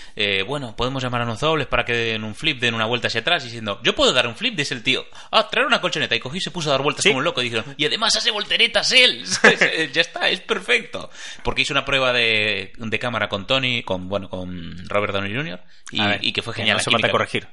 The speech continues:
Speaker 2: es la misma
Speaker 1: Era,
Speaker 2: persona.
Speaker 1: era Tony.
Speaker 2: <laughs>
Speaker 1: Pues, <laughs> de hecho, salía una foto de él con su doble o con tal, y diciendo, "Esa vez que Tony Stark conoció a Robert Downey junior".
Speaker 2: Ahora bien, yo creo que el mejor,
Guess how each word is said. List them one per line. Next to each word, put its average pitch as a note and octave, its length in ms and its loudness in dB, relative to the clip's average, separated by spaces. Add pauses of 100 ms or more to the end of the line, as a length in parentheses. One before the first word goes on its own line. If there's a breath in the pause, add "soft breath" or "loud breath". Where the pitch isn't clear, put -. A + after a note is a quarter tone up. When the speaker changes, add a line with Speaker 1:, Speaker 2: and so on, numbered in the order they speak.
(140)
Speaker 2:
es A2 140 -6
la G#2+ 80 2
misma G#2+ 200 2
Speaker 1:
Era, - 40 2
Speaker 2:
persona. F#2+ 460 0
Speaker 1:
era F#2 140 -4
Tony. - 200 -2
Speaker 2:
<laughs> - 1040 0
Speaker 1:
Pues, F#2 720 0
<laughs> B2 140 0
de A#2 140 -2
hecho, A#2+ 160 0
salía A#2 280 0
una A#2 160 -4
foto A2 300 -2
de G2 480 -2
él G#2+ 220 0
con G#2 160 -6
su - 120 -6
doble G#2 400 0
o G2 80 -4
con A2 140 -8
tal, C3 180 -2
y - 40 -6
diciendo, G2 400 -4
"Esa A2+ 200 -4
vez A#2 220 -4
que G#2+ 120 -10
Tony G#2+ 180 -4
Stark G#2+ 200 -4
conoció G2+ 580 -4
a F2+ 320 -4
Robert G2+ 280 2
Downey G#2+ 320 0
junior". - 360 -6 (600 loud breath)
Speaker 2:
Ahora B2 220 4
bien, G2+ 220 -2
yo B2 180 2
creo A#2 200 2
que G#2 160 2
el A2 180 -4
mejor, G#2 600 2